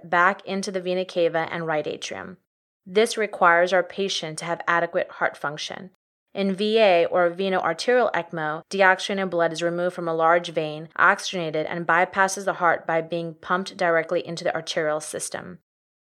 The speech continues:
V A ecmo is reserved for patients with cardiac failure or in some small infants.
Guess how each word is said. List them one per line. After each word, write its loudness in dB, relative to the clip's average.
V 4
A 8
ecmo 2
is -4
reserved 2
for -10
patients -8
with -4
cardiac 0
failure 2
or 0
in -4
some 0
small -4
infants. -12